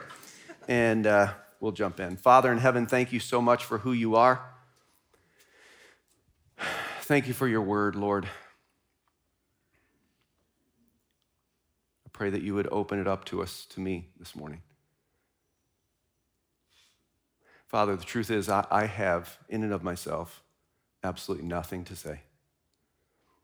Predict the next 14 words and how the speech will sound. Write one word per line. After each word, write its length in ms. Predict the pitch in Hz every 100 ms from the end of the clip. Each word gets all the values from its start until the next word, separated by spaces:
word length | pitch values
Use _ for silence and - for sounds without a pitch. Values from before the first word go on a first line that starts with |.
| _ _ _ _ _ _
So, 160 | -
Holy 240 | 90 101 92
Spirit, 340 | - 101 95
I 80 | 90
need 240 | 90 90
you 80 | 82
to 80 | 82
speak 220 | - 82
through 180 | - 98
me 160 | 98 92 _ _ _ _ _
and 100 | 87
use 240 | 85 92 -
your 120 | 87
word. 300 | 78 78